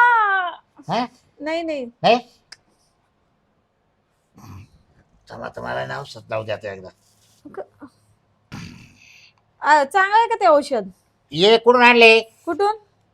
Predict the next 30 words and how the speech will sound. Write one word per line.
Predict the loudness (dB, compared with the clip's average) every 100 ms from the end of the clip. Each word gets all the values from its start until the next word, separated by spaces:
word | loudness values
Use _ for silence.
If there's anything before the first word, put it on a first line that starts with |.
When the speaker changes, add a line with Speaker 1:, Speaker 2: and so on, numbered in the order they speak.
| _ _ _ _ _ 0
Speaker 1:
झा-, | 4 4 4 -2 -10 -4
याच्यावरून, | -2 0 0 -2 -6 _ 2
झारखंडवरून. | 4 4 2 2 0 -2 -10 _ _ _ _ _ _
Speaker 2:
झारखंड? | -18 -12 -10 -6 -4 -2 -4 0
Speaker 1:
हा. | 2 2
Speaker 2:
ते | 0 _ _ 0
औषध | 0 0 -4
घ्यायला | -2 -2
तुम्ही | -2 -6
झारखंडला | -6 -6 -4 -2 4
गेले? | 4
Speaker 1:
झारखंडला | 4 2 2
जातो, | 4 4
हो. | 4 4 0 -8 _ _ _ 0
या | 4 6
औषधाची | 4 2 0
बाटलीची | 2 0 -2 -10
किंमत | -6 -6 -6
किती | -4
माहिती | -2 -2
का? | -2 -4 -8 _ -14
Speaker 2:
किती? | -10 -10 -12 _
Speaker 1:
पाच | 2 2 6
लाख | 4 4
रुपये. | 2 4 2 0 _ _ _ _ -10
Speaker 2:
बापरे. | -2 0 0 -2 -4 0
Speaker 1:
हा, | 6 6 6
आणि | 2 -4 -4
ते | -2 2 4
आणायला | 4 4 6 6